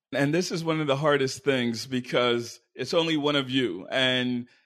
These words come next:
a lot of people have multiple accounts. There are multiple platforms.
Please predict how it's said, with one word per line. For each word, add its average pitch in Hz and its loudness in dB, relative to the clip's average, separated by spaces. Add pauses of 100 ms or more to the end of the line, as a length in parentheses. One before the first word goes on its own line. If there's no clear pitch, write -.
a 120 0
lot 147 6
of 151 2
people 156 -4
have 131 0
multiple 135 -2
accounts. 135 0
There 127 0
are 123 0
multiple 127 -2
platforms. 127 0